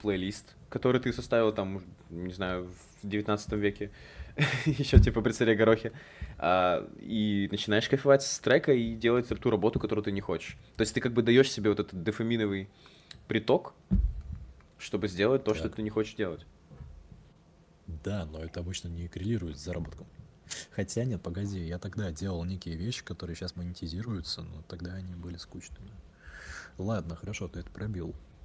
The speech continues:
Speaker 1: Да.
Speaker 2: Но всё равно музыка — это не подкаст. Подкаст — это то, то, что ты слушаешь, такой, «Вот говнюки, чё они щас несут такое? Почему они именно так говорят?» Здесь какой-то дис-, дискурс в-, происходит. Ты как будто с корешами разговариваешь.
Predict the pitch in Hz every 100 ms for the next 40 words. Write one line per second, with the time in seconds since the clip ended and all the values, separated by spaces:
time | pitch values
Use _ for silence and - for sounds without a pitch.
0 | - 78 76 71 - 95 117 - 120 135
1 | 92 85 123 131 - 95 98 90 104 -
2 | 101 - - 78 110 110 98 87 - 104
3 | - 87 - - 90 87 82 110 131 -
4 | - - 80 90 104 - - - - -
5 | - - - 113 104 113 117 131 - -
6 | 117 104 85 - 110 117 - - 78 -
7 | - 110 98 87 101 98 80 82 82 -
8 | - - - - 92 98 107 95 90 90
9 | 95 87 117 - - - - - - 113
10 | 82 - - 87 87 - - - - -
11 | 98 104 - - 110 87 85 82 80 -
12 | -